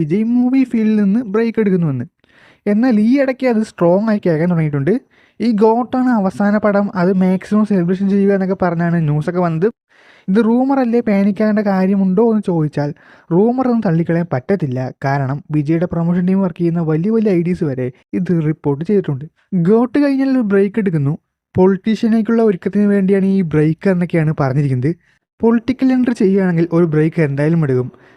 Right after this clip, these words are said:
കാരണം കമൽഹാസനൊക്കെ ഇതുപോലെ എടുത്തിരുന്നു. പക്ഷെ അതുപോലെയല്ല, ഇത് ബ്രേക്ക് എടുത്ത് പോയാൽ ഒരുപാട് ഫാൻസിന് വൻ നിരാശ തന്നെ കിട്ടും. എല്ലാ വർഷവും ഒരു വിജയ് പടത്തിന് ഒരു എഫ് ടി എഫ് എസ് എക്സ്പീരിയൻസ് കിട്ടാറുള്ളതാണ്. അത് മിസ്സാക്കുക, അതും രണ്ട് മൂന്ന് വർഷമൊക്കെ മിസ്സാക്കുക, ഇല്ലാണ്ടാവുക എന്നൊക്കെ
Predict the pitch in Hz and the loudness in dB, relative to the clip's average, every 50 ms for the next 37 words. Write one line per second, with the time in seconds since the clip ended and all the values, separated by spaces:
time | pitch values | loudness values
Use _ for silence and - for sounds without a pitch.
0 | _ _ - 185 180 180 185 202 196 185 190 180 185 196 202 208 - 202 202 190 | _ _ -2 0 2 2 2 0 0 0 0 0 0 0 -2 -2 -2 -2 -2 -2
1 | - 190 170 170 175 170 165 151 135 - - 131 127 123 123 127 - _ _ _ | -2 0 0 2 2 2 0 0 -2 -2 -4 -4 -4 -4 -6 -8 -8 _ _ _
2 | _ _ _ _ - - - 240 233 220 202 254 262 277 277 254 226 220 226 214 | _ _ _ _ -8 -4 -2 0 0 2 2 2 2 2 2 2 2 0 0 0
3 | 190 214 180 185 185 196 190 226 196 180 208 196 190 185 190 190 180 165 160 160 | 0 0 2 2 0 2 0 -2 -2 -2 -2 0 0 0 2 2 0 0 0 0
4 | 196 202 214 226 226 233 - 208 202 196 185 - - 196 185 190 214 226 214 185 | 0 0 0 0 -2 -2 -2 -2 -2 -2 -4 -2 -2 -2 0 0 0 2 2 0
5 | 170 180 175 - 180 175 175 160 139 - 185 220 - _ _ _ _ _ _ _ | 0 0 -2 -2 -2 -2 -2 -2 -2 -2 -2 -4 -4 _ _ _ _ _ _ _
6 | _ _ _ - 196 220 220 233 262 285 285 277 - - 269 262 262 262 254 233 | _ _ _ 0 0 2 2 2 2 2 0 0 -2 -2 -2 0 2 2 2 2
7 | 220 196 220 233 226 220 220 226 220 190 190 202 175 175 - - - - - 208 | 2 2 0 0 0 0 0 2 2 0 0 2 0 0 0 -2 -6 -4 0 2
8 | 220 226 - 233 - - - 175 - - - - - 202 202 190 185 220 185 170 | 2 2 0 -2 -4 -2 -2 -4 -4 -4 -8 -4 0 0 0 0 0 0 -2 -2
9 | 143 - 175 180 185 196 185 165 147 135 156 - _ _ - - _ _ - 143 | 0 0 0 0 2 2 0 0 0 -2 -4 -6 _ _ -20 -20 _ _ -6 -4
10 | 143 147 185 175 160 - - 220 208 202 202 214 208 208 208 214 196 196 190 196 | 0 2 2 2 0 0 -2 -2 0 0 0 0 2 2 0 0 0 0 2 2
11 | 196 196 180 185 170 170 170 190 190 196 202 208 196 - 196 190 202 196 180 - | 2 2 2 0 0 0 0 0 0 2 0 0 0 -2 -2 0 0 0 -2 -2
12 | - 180 180 185 190 185 190 190 190 190 - - - _ - 180 175 170 180 202 | -2 -2 0 0 0 0 0 0 -2 -4 -8 -16 -16 _ -2 0 0 2 2 2
13 | 202 196 202 196 202 202 190 196 190 196 | 2 2 2 2 2 0 0 -2 -2 -2